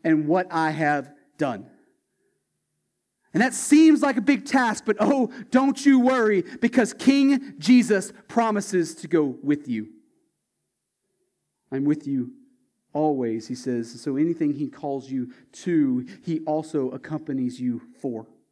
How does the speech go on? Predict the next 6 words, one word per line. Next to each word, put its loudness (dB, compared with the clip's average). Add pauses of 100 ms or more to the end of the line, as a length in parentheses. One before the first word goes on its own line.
(2250)
And -16
so -4
the -8
good 0
king 0
reigns, -4